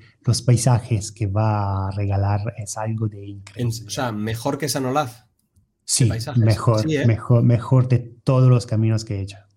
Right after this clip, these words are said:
Speaker 2: Qué pasada,
Speaker 1: Mejor.
Speaker 2: pues no, no, no pensaba, pensaría que igual San Olaf es el más así
Speaker 1: Se-, seguro el más wild, en el sentido que, eh, ahí
Speaker 2: Nos
Speaker 1: está
Speaker 2: pregunta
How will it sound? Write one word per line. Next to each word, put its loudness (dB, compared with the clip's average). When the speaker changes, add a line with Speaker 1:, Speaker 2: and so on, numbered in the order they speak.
Speaker 2:
Qué -10
pasada, 0
Speaker 1:
Mejor. -6
Speaker 2:
pues -8
no, -8
no, -6
no -4
pensaba, -4
pensaría -4
que -4
igual -2
San -4
Olaf -4
es -6
el -4
más -4
así -4
Speaker 1:
Se-, -8
seguro 4
el 4
más 2
wild, -2
en -10
el -2
sentido 0
que, -4
eh, -8
ahí -6
Speaker 2:
Nos 0
Speaker 1:
está -4
Speaker 2:
pregunta 0